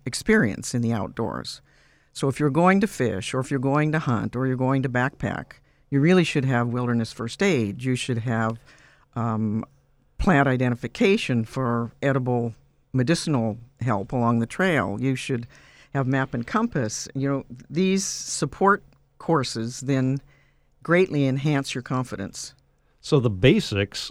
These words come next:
Speaker 2: there's some basics behind each of those skills that,
Speaker 1: Yes.
Speaker 2: that I've just named as larger skills. Those
Speaker 1: Mm-hmm.
Speaker 2: are the things that need to be learned.
Speaker 1: Right.
Speaker 2: Yeah.
Speaker 1: And, uh, you know, you said what was one of the tipping points for momentum for wow.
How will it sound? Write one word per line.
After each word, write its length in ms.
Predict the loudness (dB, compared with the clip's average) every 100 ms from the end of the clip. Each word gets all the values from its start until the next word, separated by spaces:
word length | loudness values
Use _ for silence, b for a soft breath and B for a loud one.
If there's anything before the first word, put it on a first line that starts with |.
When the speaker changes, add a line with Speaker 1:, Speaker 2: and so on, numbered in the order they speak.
| -4
Speaker 2:
there's 220 | 0 0
some 240 | 0 0 2
basics 400 | 2 2 0 -2
behind 680 | -6 -2 2 2 2 0 0
each 200 | 0 2
of 80 | 0
those 220 | 0 -2
skills 500 | -4 -4 -2 0 0 4
that, 80 |
Speaker 1:
Yes. 140 | 2 4
Speaker 2:
that 200 | 2 4
I've 200 | 2 2
just 200 | -2 0
named 200 | 0 0
as 140 | -2
larger 300 | 0 0 0
skills. 380 | -4 -4 -4 -4 -12 _ _
Those 240 | 2 2 2
Speaker 1:
Mm-hmm. 40 | 0
Speaker 2:
are 40 | -4
the 20 |
things 240 | -4 -4
that 140 | -6 -6
need 300 | -4 -4 -6
to 60 |
be 180 | -8 -8
learned. 480 | -4 -4 -2 -6 -10 -16 -8
Speaker 1:
Right. 340 | -2 -2 -2 -6
Speaker 2:
Yeah. 520 | -6 -4 -4 -6 -8 b b 2
Speaker 1:
And, 160 | 2
uh, 40 | 2
you 180 | 2
know, 160 | 4 4
you 160 | 4 2
said 180 | 4 4
what 240 | 4 4
was 220 | 2 2 -2
one 160 | 0 2
of 60 |
the 60 | 2
tipping 360 | 2 2 4 2
points 380 | 2 0 0 -4
for 160 | 0
momentum 600 | 2 2 2 2 2 0 b b b b
for 100 | -4 0
wow. 480 | 2 4 2 0